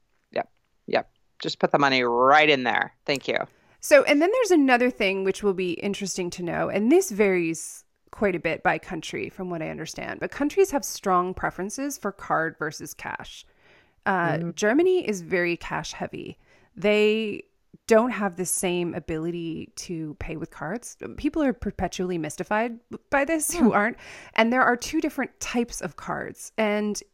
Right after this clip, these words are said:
Speaker 2: if you have a Deutsche Bank account or other kind of European bank account, there is a different category of card.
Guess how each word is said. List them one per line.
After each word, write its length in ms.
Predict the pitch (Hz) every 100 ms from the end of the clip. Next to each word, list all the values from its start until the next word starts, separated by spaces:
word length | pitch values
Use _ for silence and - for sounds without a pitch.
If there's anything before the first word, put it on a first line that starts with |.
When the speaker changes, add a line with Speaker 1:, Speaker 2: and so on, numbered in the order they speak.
| _ -
Speaker 2:
if 200 | 240 -
you 160 | 302 277
have 640 | 214 214 202 196 185 - _ _ _ _ _ -
a 240 | 196 190
Deutsche 340 | 185 220 247 247
Bank 200 | 240 233
account 540 | 226 220 220 220 -
or 240 | 202 175 -
other 280 | 208 202 196
kind 320 | - 202 190
of 80 | 160
European 1000 | 170 180 180 - 185 175 180 202 220 247 - _ _
bank 180 | 196 214
account, 280 | 226 247 240
there 140 | 226
is 120 | 220
a 40 | 202
different 460 | - 247 - 240 -
category 640 | - 165 170 165 160 160
of 120 | 135
card. 420 | - - - -